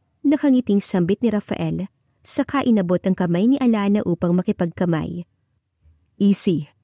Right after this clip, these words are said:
tanggapin mo na ang kamay ko. Immune ka naman sa akin, right?" sambit ni Rafael,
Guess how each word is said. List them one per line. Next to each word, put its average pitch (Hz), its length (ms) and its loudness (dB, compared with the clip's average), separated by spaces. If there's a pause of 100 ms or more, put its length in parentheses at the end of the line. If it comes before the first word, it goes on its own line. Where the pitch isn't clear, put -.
(200)
tanggapin 185 400 2
mo 180 160 4
na 160 160 2
ang 160 80 -2
kamay 170 240 2
ko. - 320 -2 (480)
Immune 185 320 2
ka 190 80 2
naman 165 240 0
sa 160 240 -2
akin, 175 160 2
right?" 160 400 -4 (720)
sambit 269 400 2
ni 208 80 2
Rafael, 170 640 -4